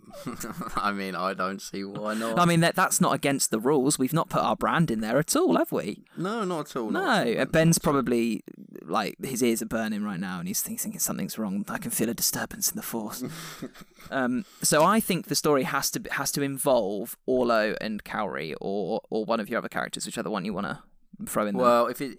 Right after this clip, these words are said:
Speaker 1: I mean, if it's golden, we're going for the golden, like, lawful good motif. It's, it's gotta be Galahad, isn't it?
Speaker 2: Okay, well,
Speaker 1: It's gotta
Speaker 2: well,
Speaker 1: be.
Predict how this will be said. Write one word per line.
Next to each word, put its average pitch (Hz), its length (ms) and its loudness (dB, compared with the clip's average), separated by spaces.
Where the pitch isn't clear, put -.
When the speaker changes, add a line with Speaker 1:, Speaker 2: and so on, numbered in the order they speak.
Speaker 1:
I 123 80 0
mean, 120 220 -2
if 117 140 -6
it's - 160 -10
golden, 101 640 0
we're 92 60 -10
going 95 180 -6
for - 100 -18
the 92 60 -12
golden, 92 480 -6
like, 85 160 -8
lawful 90 320 -12
good 90 200 -8
motif. 87 460 -10
It's, - 160 -16
it's - 200 -14
gotta 92 200 -8
be 87 100 -14
Galahad, 90 520 -8
isn't 90 220 -12
it? - 140 -6
Speaker 2:
Okay, 113 180 -2
well, 117 120 2
Speaker 1:
It's - 40 -6
gotta - 120 -4
Speaker 2:
well, 120 80 4
Speaker 1:
be. 104 160 -10